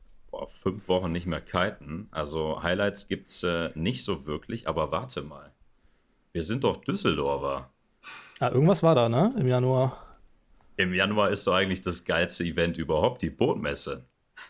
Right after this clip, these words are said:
Speaker 2: Ach, die Bootmesse? <laughs> Die ist, die ist im Januar, stimmt. Die ist ja vom zwanzigsten bis zum achtundzwanzigsten Januar. Und die heißt zwar Boot, aber gibt's da auch noch mehr Sachen als Boote, Max?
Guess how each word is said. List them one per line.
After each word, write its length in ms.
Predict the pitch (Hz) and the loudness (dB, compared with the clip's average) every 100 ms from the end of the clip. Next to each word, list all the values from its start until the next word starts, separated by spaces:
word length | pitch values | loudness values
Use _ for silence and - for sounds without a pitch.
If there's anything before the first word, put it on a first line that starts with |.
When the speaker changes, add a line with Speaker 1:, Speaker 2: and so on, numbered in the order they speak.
| _ - | _ -6
Speaker 2:
Ach, 480 | 131 120 110 101 | -2 0 0 -2
die 160 | - 123 | 0 0
Bootmesse? 1000 | 107 131 202 370 381 139 123 - 175 294 - _ | 4 8 10 8 6 4 4 4 4 4 -4 _
<laughs> 200 | _ - | _ 2
Die 140 | 185 | 4
ist, 300 | 320 - 170 | 6 4 2
die 100 | 147 | 4
ist 120 | 294 220 | 6 8
im 140 | 147 | 8
Januar, 260 | 139 160 160 | 10 8 8
stimmt. 540 | - - 320 175 - | 6 8 8 8 8
Die 60 | 160 | 6
ist 120 | 165 | 6
ja 80 | 160 | 4
vom 220 | 151 135 | 4 2
zwanzigsten 640 | - 202 226 202 - 156 | 2 2 4 0 4 2
bis 160 | 165 - | 2 2
zum 160 | 165 | 2
achtundzwanzigsten 800 | 180 180 190 165 160 156 160 127 | 2 2 2 4 4 4 2 2
Januar. 560 | 120 151 196 117 127 196 - - - - _ - | 4 6 6 4 2 2 -4 -18 -20 -20 _ 8
Und 540 | 135 139 135 - - _ _ - | 8 10 6 2 -6 _ _ 2
die 80 | 113 | 6
heißt 280 | 139 160 | 6 6
zwar 180 | - 117 | 4 6
Boot, 320 | 107 233 196 | 8 8 8
aber 400 | 127 127 123 - - | 6 6 6 0 0
gibt's 180 | 143 - | 0 4
da 60 | |
auch 60 | 135 | 4
noch 120 | 113 | 6
mehr 180 | 110 131 | 6 6
Sachen 220 | 185 175 | 4 2
als 160 | 180 - | 0 0
Boote, 320 | 131 165 196 | 2 4 4
Max? 400 | 202 294 - | 4 2 -8